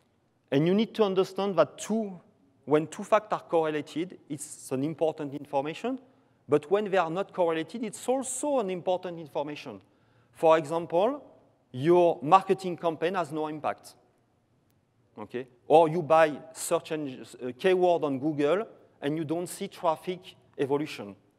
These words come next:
You don't buy the right keyword or something. Another one, cluster.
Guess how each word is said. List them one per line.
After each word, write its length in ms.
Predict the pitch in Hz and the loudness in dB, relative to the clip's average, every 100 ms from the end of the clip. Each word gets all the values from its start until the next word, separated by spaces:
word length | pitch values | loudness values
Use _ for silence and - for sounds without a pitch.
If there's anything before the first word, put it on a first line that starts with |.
| _ _ _ _ _ - | _ _ _ _ _ -12
You 100 | 113 | -8
don't 240 | 120 127 | -6 -2
buy 180 | 117 143 | -2 -2
the 140 | 131 | -4
right 320 | 110 113 117 - | -2 -2 -2 -4
keyword 400 | 120 113 110 104 | -6 -4 -4 -6
or 60 | |
something. 380 | - 98 101 - - _ _ _ _ _ _ _ _ _ _ _ _ _ _ - | -10 -14 -16 -20 -20 _ _ _ _ _ _ _ _ _ _ _ _ _ _ -4
Another 320 | 131 156 175 | 2 4 6
one, 260 | 175 220 247 | 6 4 2
cluster. 540 | - 180 - 190 233 | 0 0 2 2 2